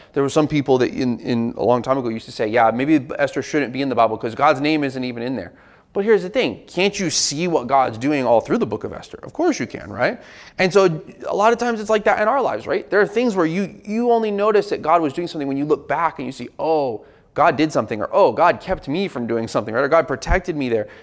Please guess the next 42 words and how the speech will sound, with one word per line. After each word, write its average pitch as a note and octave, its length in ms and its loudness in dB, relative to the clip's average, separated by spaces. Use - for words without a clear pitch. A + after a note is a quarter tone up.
And G#3 60 -4
you A#3+ 60 2
don't A3 140 4
maybe F3+ 180 0
even F#3 380 -4
know G3+ 160 2
that E3+ 240 4
in C#3 80 -4
the C3 60 -4
moment. A2+ 380 -4
And C3 80 2
that's C#3 140 4
the C#3+ 80 0
same D#3 260 2
way. D#3+ 340 4
God E3 220 6
is F3 120 2
constantly F#3+ 640 0
directing F3 480 2
and E3 140 0
guiding E3+ 400 4
the C#3+ 100 0
lives A#2+ 340 2
of A2+ 160 -6
Esther C#3+ 420 0
and A#2+ 100 -2
Mordecai C#3 420 4
and B2 120 -2
his C3 140 -6
chosen B2 320 -2
people, B2+ 420 -6
and D#3 140 -2
he's F3 120 -6
doing E3+ 200 -6
the G3+ 60 -6
same A#2 240 -8
thing A#2 260 -8
for - 180 -6
you. A#3 320 -6
Exodus D#3+ 480 2
thirty-three E3 560 0
seventeen C3 720 0